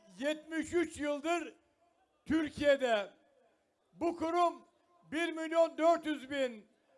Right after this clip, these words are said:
toplam dört milyon bir aileyi temsil ediyor. Zaman zaman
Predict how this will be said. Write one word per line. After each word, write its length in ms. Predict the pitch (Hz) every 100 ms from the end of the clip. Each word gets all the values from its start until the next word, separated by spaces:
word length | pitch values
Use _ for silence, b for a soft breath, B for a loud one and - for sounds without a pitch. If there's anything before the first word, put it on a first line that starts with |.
| _ _ _ _
toplam 720 | 269 330 294 349 349 311 - _ _ _ - _ _ _ _ _ _ _ _ 156
dört 320 | 330 339 339
milyon 420 | 330 311 311 311
bir 280 | 320 302 302
aileyi 380 | 302 302 320 311
temsil 400 | 285 277 240 302
ediyor. 500 | 269 240 220 190 175 _ _ _ _ _ _ _
Zaman 420 | - 302 320 320
zaman 500 | 311 311 311 311 254